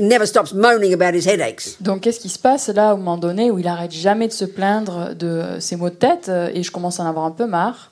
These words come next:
Speaker 1: Gradually attachment changes into aversion.
Speaker 2: Donc graduellement, l'attachement se transforme en aversion.
Speaker 1: And I can't stand him.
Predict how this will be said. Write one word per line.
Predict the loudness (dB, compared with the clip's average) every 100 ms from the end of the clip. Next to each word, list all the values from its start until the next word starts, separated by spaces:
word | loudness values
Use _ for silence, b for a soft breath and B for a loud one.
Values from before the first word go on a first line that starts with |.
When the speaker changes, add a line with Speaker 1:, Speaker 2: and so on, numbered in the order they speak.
| -6
Speaker 1:
Gradually | 0 2 2 2 0
attachment | 0 -2 -6 -6 -6
changes | -2 -2 -2 -4
into | -4
aversion. | -4 -2 -2 -2 -4 -6
Speaker 2:
Donc | -6
graduellement, | -4 -6 -4 -4 -2 -2
l'attachement | 0 -4 -6 -8
se | -8
transforme | -10 -10 -8 -6 -6
en | -6
aversion. | -6 -8 -8 -8 -10 -10
Speaker 1:
And | -6
I | -6
can't | -6 -6
stand | -8 -10 -12
him. | -14